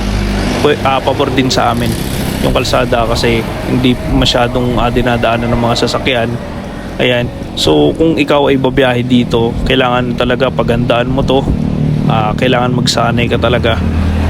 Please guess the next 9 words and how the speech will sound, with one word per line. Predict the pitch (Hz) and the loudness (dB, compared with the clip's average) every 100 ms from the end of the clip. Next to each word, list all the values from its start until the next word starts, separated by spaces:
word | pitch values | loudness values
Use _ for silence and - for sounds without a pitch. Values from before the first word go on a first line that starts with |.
| - | 2
Mag-jogging | 123 123 123 120 120 - | 2 2 2 0 0 0
ka. | 123 123 - - - - - | 2 2 0 -2 -6 -4 0
Yan, | 113 107 120 | 0 2 2
yung | 123 120 | 0 0
pinaka-best | 127 117 113 120 120 - - | 0 0 0 0 -2 -2 0
na | 123 117 113 - - - - | 0 2 0 -4 -4 -4 -2
maibibigay | 131 131 123 123 120 | 2 2 2 0 0
kong | 127 120 | 0 0
tip. | 123 | 0